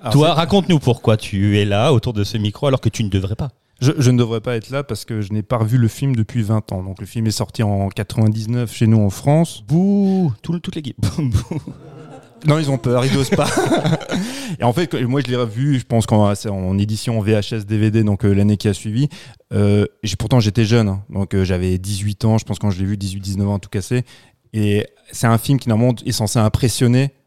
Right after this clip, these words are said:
Speaker 1: justement, quand t'es adolescent ou quand t'es un jeune adulte. Et moi, déjà, à l'époque, ça m'avait pas plu.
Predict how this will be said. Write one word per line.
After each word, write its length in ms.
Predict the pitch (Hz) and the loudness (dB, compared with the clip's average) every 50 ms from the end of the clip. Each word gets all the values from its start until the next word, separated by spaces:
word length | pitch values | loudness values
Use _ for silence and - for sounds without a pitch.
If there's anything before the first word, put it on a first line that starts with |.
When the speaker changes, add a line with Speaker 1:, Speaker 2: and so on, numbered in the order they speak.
| _ _ _ | _ _ _
Speaker 1:
justement, 320 | - 107 - - 110 120 | -14 -8 -2 0 0 0
quand 100 | 113 104 | 0 -2
t'es 140 | 101 - 107 | -4 -2 0
adolescent 540 | 98 104 107 117 117 120 113 - - 127 123 | 0 2 4 4 4 2 2 2 2 2 2
ou 40 | 117 | 2
quand 160 | - 101 95 | 0 -2 -4
t'es 80 | - | -2
un 100 | 98 95 | 0 0
jeune 200 | 98 95 113 110 | 2 2 4 4
adulte. 380 | 110 110 110 123 143 143 - - - - - - - _ _ _ _ - | 4 4 4 4 4 4 0 -8 -20 -20 -20 -20 -20 _ _ _ _ 0
Et 60 | 117 | 2
moi, 180 | 120 127 135 139 | 4 4 4 2
déjà, 260 | 127 127 117 120 117 | 0 -2 -2 -2 -2
à 40 | 110 | 0
l'époque, 380 | 110 113 117 - - 151 160 | 0 -2 -2 0 0 0 0
ça 120 | - - 104 | 2 2 2
m'avait 240 | 104 104 104 117 127 | 4 4 4 2 2
pas 180 | - 135 113 | 2 2 0
plu. 220 | 104 - - 92 | 0 0 -4 -8